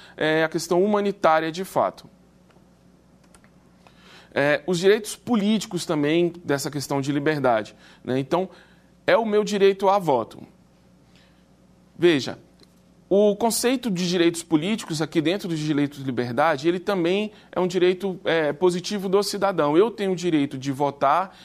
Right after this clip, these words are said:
e ser votado. Então, é por meio desse direito, dessa ideia de liberdade, que eu vou exercer o meu poder.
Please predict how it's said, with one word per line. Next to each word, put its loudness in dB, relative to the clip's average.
e 4
ser -2
votado. 0
Então, -2
é -2
por -2
meio 0
desse 2
direito, -2
dessa -2
ideia 0
de -4
liberdade, -2
que -2
eu 4
vou 2
exercer 0
o 0
meu 0
poder. 0